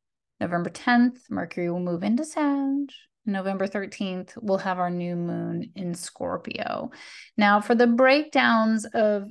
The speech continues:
these bits of astrology, the channeled information and the energy, I will share over on Instagram. I try to do it Monday through Friday. Life is very lifey. Um,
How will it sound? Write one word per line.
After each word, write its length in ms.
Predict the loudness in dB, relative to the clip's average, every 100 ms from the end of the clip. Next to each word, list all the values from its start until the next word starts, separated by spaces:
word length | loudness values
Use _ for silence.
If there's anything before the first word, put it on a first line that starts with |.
| -8
these 320 | -4 -2 -2
bits 300 | -2 -4 -4
of 100 | -8
astrology, 840 | -6 2 4 4 0 -2 -2 -2
the 120 | -4
channeled 440 | -6 -4 -2 -2 -4
information 720 | -8 -4 2 2 2 0 -2
and 100 | -4
the 160 | -6 -4
energy, 720 | -4 -2 -4 -2 -2 -2 -6 -18 -6
I 180 | 0 2
will 220 | 4 2
share 400 | 0 0 2 4
over 280 | 4 0 0
on 140 | -4 -4
Instagram. 840 | -6 -8 -4 0 0 0 -2 -6 _ _ _ _ _ _ _ -4
I 60 | -4
try 300 | -2 0 0
to 100 | 2
do 180 | 0 0
it 100 | 0
Monday 240 | 0 0
through 160 | -2 -6
Friday. 680 | -4 -4 -4 -4 -6 -8 -10 _
Life 280 | -6 -6 -6
is 80 | -8
very 240 | -6 -4
lifey. 680 | -4 -6 -6 -8 -8 -8 -10 -14 -20 -20 -20 -6
Um, 540 | -2 0 0 -4 -8